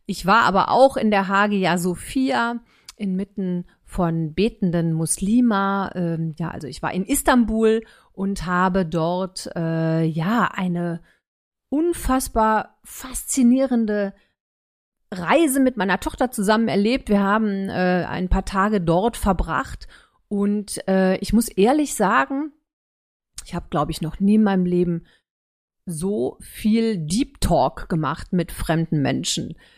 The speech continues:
Das war unglaublich. Ähm, ich habe mit Menschen gesprochen, mit Männern und Frauen und, äh, wir haben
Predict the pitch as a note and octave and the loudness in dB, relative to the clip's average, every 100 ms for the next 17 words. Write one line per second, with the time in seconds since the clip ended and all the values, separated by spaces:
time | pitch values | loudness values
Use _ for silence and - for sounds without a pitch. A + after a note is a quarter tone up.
0 | - F3 - E3 E3 E3 _ _ _ A#3+ | -8 -8 -4 -2 -2 -6 _ _ _ -4
1 | C4+ C#4 G3+ F#3+ G#3+ - E3+ F3+ A#3+ - | -2 -2 2 2 2 0 0 0 -2 -4
2 | - F#3 F3+ F#3 F3+ F3+ F3+ F#3 - E3 | -2 0 2 0 -2 -2 -4 -6 -6 -6
3 | - A#2+ - F3+ A#3 A#3 G3+ G3 - F#3+ | -6 -8 -2 0 0 0 -2 -2 -2 0
4 | F#3+ F#3+ E3+ - F3 G3 F#3 F#3 F#3 - | 0 0 -2 0 0 0 0 -2 -6 -10
5 | _ _ - G3 - - F#3 G#3+ A#3 A3+ | _ _ -8 -8 -6 2 6 6 6 4
6 | A3 F#2+ F3+ F#3 F#3 - - F3 E3 E3+ | 2 0 2 2 2 0 2 4 4 2
7 | E3 F3+ G3 F#3+ F#3 - | 2 2 2 -2 -4 -10